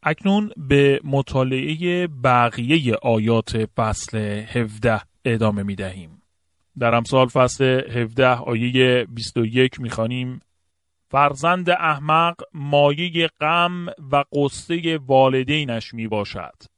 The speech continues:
به این واقعیت چندین مرتبه در کتاب امثال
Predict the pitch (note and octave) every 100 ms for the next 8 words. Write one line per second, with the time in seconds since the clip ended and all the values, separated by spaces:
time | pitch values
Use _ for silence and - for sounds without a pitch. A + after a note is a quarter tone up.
0 | _ G#3+ B3+ C4 G3+ E3 E3 E3+ F3+ -
1 | - D3 C#3+ C#3 C3+ F3 F3 C3+ A#2+ A#2
2 | B2 A#2 C#3+ C#3 A2+ - A2+ B2+ C3 C#3+
3 | - G#2 G2+ - B2 B2 B2+